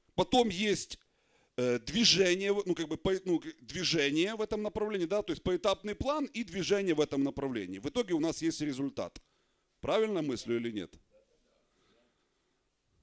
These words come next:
А вот как, сестричка, вас зовут? Да. Как?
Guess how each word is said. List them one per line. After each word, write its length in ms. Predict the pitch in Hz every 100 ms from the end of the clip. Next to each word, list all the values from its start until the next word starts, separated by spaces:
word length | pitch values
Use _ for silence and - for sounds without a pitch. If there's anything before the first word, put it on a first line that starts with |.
| _ _ _ _ 190 _ _ _ _ _ _ _ _ _ -
А 80 | 165
вот 140 | 185
как, 220 | 185 -
сестричка, 500 | - 123 120 98 98
вас 200 | 92 87
зовут? 340 | 80 85 82 - - _ _ _ -
Да. 220 | 98 85 _ _ _ _ _ _ _ _ _ -
Как? 280 | - -